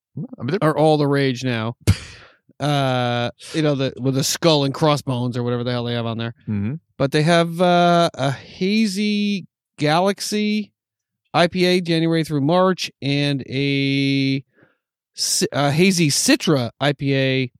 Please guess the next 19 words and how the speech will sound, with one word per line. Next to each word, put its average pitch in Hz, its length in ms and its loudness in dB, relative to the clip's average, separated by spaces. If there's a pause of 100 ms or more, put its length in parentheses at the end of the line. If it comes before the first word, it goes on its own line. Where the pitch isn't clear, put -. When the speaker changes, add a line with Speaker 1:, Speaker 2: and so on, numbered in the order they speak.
(520)
Speaker 2:
April 139 640 0 (120)
through 127 640 -2
Speaker 1:
Yeah, 101 240 0
Speaker 2:
June. 143 80 0
Speaker 1:
but 196 200 0
I, - 40 -2
you - 120 -6
know, 190 140 -2 (140)
I 123 60 -2
mean, 123 120 0
this 147 160 -2
one 208 120 -2
is 139 100 -4
good. 196 340 2
This 127 180 -4
is - 60 -10
definitely 151 280 0
good. 101 340 2
Um, 92 840 -2